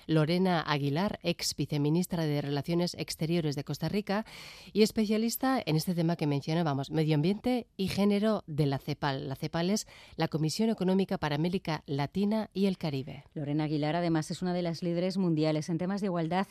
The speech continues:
Speaker 2: y de medio ambiente, con más de treinta años de experiencia en este campo y que nos atiende también haciendo un receso en unos encuentros que está celebrando esta tarde, cosa que le agradecemos.
Speaker 1: Hmm.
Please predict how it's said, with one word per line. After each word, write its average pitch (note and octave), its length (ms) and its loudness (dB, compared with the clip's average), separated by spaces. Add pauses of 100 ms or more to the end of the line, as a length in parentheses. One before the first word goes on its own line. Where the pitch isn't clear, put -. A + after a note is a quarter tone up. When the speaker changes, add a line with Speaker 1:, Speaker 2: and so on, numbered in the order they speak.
Speaker 2:
y A3 140 0
de G3 80 0
medio D3+ 220 4
ambiente, E3 480 0
con D#3+ 180 -2
más F#3+ 160 -2
de G#3+ 80 -2
treinta G#3+ 400 -2
años G3 240 -2
de G3 60 -2
experiencia E3+ 500 0
en E3+ 60 0
este E3+ 260 -2
campo E3 400 0 (400)
y D#3 60 -4
que D#3+ 140 0
nos D3+ 160 0
atiende D#3 280 0
también D#3+ 300 0
haciendo E3+ 280 2
un F#3+ 60 4
receso E3 680 0 (240)
en D#3+ 120 4
unos E3 220 4
encuentros D#3+ 400 -2
que E3 80 -4
está D3+ 140 -4
celebrando D#3 360 -2
esta D#3+ 200 -2
tarde, D3+ 240 -4
cosa E3+ 280 -6
que G#3 120 -4
le F3+ 80 -2
agradecemos. C#3 680 2
Speaker 1:
Hmm. C#3 60 -10